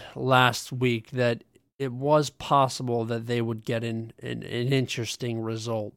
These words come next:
with, uh, with Sean Dyche under, under the helm. But I settled on the fact that this would be a battering from Arsenal, and I could not have been more wrong. This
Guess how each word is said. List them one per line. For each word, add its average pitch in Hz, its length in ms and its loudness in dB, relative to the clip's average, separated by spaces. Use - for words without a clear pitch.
with, 113 400 -6
uh, 107 320 -6
with 123 180 -8
Sean 117 360 -2
Dyche 107 540 -6
under, 110 520 -6
under 107 220 -6
the 101 160 -8
helm. 107 340 -6
But 127 120 6
I 120 100 6
settled 147 540 6
on 120 140 2
the 120 80 -2
fact 117 340 -2
that 117 160 -12
this 117 200 -8
would 113 120 -10
be 113 400 -4
a - 140 -6
battering 110 680 2
from 110 260 -6
Arsenal, 107 540 -8
and 110 320 -4
I 123 140 2
could 131 220 2
not 123 260 4
have 120 220 4
been 123 160 4
more 117 220 4
wrong. 113 480 -2
This - 500 -6